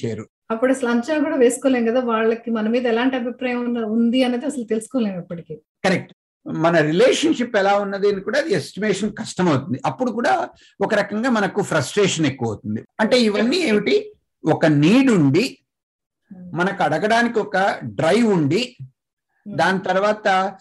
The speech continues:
Speaker 1: బ్యారియర్స్ చూసుకుని ఏవే బ్యారియర్స్ ఉన్నాయి, నాకేం ఫ్రస్ట్రేషన్ ఉంది, నీకేం ఫ్రస్ట్రేషన్ ఉంది, ఇవన్నీ ఎందుకు వస్తాయి? ఒక గోల్ ఉంటే అన్నమాట. నా గోల్ ఏమిటి?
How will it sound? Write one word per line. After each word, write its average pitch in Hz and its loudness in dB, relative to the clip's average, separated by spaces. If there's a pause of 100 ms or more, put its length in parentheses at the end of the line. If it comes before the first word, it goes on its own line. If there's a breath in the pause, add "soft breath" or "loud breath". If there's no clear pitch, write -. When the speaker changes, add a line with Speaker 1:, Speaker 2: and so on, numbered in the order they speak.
(260 loud breath)
Speaker 1:
బ్యారియర్స్ 214 0 (120)
చూసుకుని 175 -2
ఏవే 170 0
బ్యారియర్స్ 160 -4
ఉన్నాయి, 127 -2 (420)
నాకేం 190 0
ఫ్రస్ట్రేషన్ 147 -4
ఉంది, 143 0
నీకేం 180 -2
ఫ్రస్ట్రేషన్ 135 -4
ఉంది, 147 -2 (340)
ఇవన్నీ 233 -2
ఎందుకు 208 0
వస్తాయి? 320 -2 (520)
ఒక 170 -2
గోల్ 185 2
ఉంటే 131 0
అన్నమాట. 98 -6 (840 loud breath)
నా 202 -2
గోల్ 180 0
ఏమిటి? 226 -2